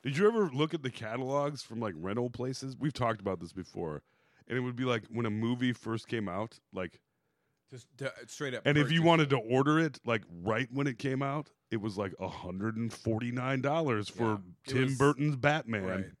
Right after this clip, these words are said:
Speaker 2: No,
Speaker 1: Be
Speaker 2: but
Speaker 1: like
Speaker 2: it was, like, more, it was, like, hundreds of, I f-, I feel
Speaker 1: Yeah.
Speaker 2: like it was, like, an outrageous sum of money.
Speaker 1: Yeah, because they only
Speaker 2: Like,
Speaker 1: wanted
Speaker 2: no
Speaker 1: to
Speaker 2: one ever did it.
Speaker 1: No, ever. You
Speaker 2: Right.
Speaker 1: waited until it was, like, thirty bucks. They were never,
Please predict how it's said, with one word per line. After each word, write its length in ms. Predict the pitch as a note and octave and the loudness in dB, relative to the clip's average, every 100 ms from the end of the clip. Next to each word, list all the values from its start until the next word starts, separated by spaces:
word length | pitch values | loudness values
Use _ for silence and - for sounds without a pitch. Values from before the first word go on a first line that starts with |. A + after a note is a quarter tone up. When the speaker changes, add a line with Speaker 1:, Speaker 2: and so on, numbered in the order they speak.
| _ | _
Speaker 2:
No, 140 | B2 D#3 | -8 -2
Speaker 1:
Be 40 | |
Speaker 2:
but 60 | G#2+ | 0
Speaker 1:
like 80 | D#3 | 0
Speaker 2:
it 40 | |
was, 120 | F3+ | 0
like, 160 | G3 D3 | 0 -2
more, 160 | E3 C#3+ | -4 -4
it 160 | C#3 | -6
was, 100 | D#3 | -10
like, 140 | E3+ A#2+ | -10 -12
hundreds 300 | E3+ F3+ B2 | -14 -12 -14
of, 80 | G2 G#2 | -14 -14
I 60 | |
f-, 140 | A#2+ - D3+ | -14 -10 -2
I 60 | |
feel 100 | C#3 D#3 | 6 8
Speaker 1:
Yeah. 40 | |
Speaker 2:
like 40 | B2+ | 8
it 40 | D#3+ | 4
was, 180 | C3+ | -2
like, 280 | B2+ A#2+ A2 _ _ _ C#3+ | -2 -4 -6 _ _ _ -10
an 80 | |
outrageous 880 | C#3 D3+ D3 C3+ C3+ C#3 D3+ B2 C3 | 0 0 0 -4 -4 -2 -4 -6 -10
sum 300 | - C#3+ B2 | -10 -10 -10
of 120 | G2 | -10
money. 360 | G2+ G2+ F2 D#2 | -10 -10 -12 -6
Speaker 1:
Yeah, 300 | C#2+ B2 G#2 D#2+ | 2 4 2 -6
because 200 | F2 A#2+ | -4 0
they 80 | C3+ | 0
only 220 | B2+ C#3 | 2 2
Speaker 2:
Like, 60 | A#2+ | 4
Speaker 1:
wanted 160 | B2+ F3 | 4 8
Speaker 2:
no 120 | G#3 | 8
Speaker 1:
to 60 | |
Speaker 2:
one 120 | G3 F3 | 8 6
ever 240 | F3+ E3+ C#3+ | 4 4 0
did 260 | A2+ E3 | 0 -2
it. 220 | A#2 F#2 _ _ D#3 | -2 -8 _ _ 4
Speaker 1:
No, 380 | E3+ A2+ E2+ F#2 | 6 6 2 4
ever. 360 | D3+ F2 D2 - B2+ B2 | 2 2 -10 -12 -8 -2
You 100 | C3+ | 0
Speaker 2:
Right. 80 | |
Speaker 1:
waited 520 | A#2 D#3 C3 G2 G#2+ A2 F#2+ | 6 6 6 0 -6 -8 -10
until 280 | - A2+ | -6 -2
it 80 | G#2 | -2
was, 140 | F#2+ F#2+ | -2 -4
like, 180 | F#2+ | -6
thirty 360 | - - B2+ G2+ | -8 -2 -2 -2
bucks. 500 | D#2 D2+ D2 - - _ _ _ _ _ _ _ _ - | -8 -12 -12 -18 -20 _ _ _ _ _ _ _ _ -10
They 240 | G#2+ G#2 | -6 2
were 140 | B2 A#2 | 2 4
never, 480 | A2 D3 A2+ G2 | 2 2 2 -4